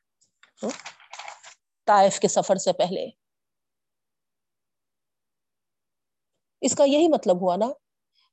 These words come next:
کہ نبی کریم صلی اللہ علیہ وسلم اس آیت کی فضیلت کو نہیں سمجھتے تھے،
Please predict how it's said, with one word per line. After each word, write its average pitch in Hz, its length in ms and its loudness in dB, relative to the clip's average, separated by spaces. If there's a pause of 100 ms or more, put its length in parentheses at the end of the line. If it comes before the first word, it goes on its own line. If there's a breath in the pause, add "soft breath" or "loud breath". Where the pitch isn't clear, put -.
کہ 233 80 -2
نبی 220 280 2
کریم 285 300 0
صلی 240 260 -2
اللہ 226 360 0
علیہ 226 100 2
وسلم 233 400 -2
اس 240 160 -2
آیت 226 320 0
کی - 80 -12
فضیلت 226 500 -4
کو 240 60 0
نہیں 226 180 -2
سمجھتے 220 440 -2
تھے، 254 200 0